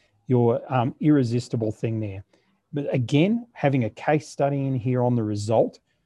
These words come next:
don't overdo case studies, three maximum in a webinar, but this would be another place to put one potentially here. This is where you put this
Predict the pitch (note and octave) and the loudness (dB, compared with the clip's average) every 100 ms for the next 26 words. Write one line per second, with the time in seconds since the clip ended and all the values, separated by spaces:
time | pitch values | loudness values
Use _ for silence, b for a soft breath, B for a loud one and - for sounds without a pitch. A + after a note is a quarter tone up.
0 | _ - D3+ E3 C3+ D3 D3 C#3+ D3+ D3+ | _ 2 2 4 4 4 2 0 -2 -2
1 | D3+ C#3 - D#3 F3+ E3 - C3+ C3 B2+ | -4 -4 -4 -4 -4 -6 -6 0 0 2
2 | C3 C3 C3+ C3 B2+ B2 A#2+ C3+ C#3+ F3 | -2 -4 -2 -2 0 -2 -2 -2 -2 -4
3 | E3+ B2+ C3 C3 B2+ B2 A2+ A#2+ B2 B2+ | -4 -2 -4 -2 -2 -2 -2 0 0 0
4 | A#2+ - B2+ - B2 - - C#3+ F3 F#3 | -4 -2 -2 -4 -10 -10 -6 -4 -2 -4
5 | b b b A#2+ - C3+ B2+ - A2+ G#2 | b b b -8 -4 -4 -4 -6 -8 -6
6 | C3 D#3 G3 - b b b D3 - B2 | -2 -2 -4 -10 b b b -4 -2 2
7 | C3+ B2 - C#3+ C3 - _ _ C#3+ C#3+ | 2 2 -2 -4 -4 -8 _ _ -6 -6
8 | - | -10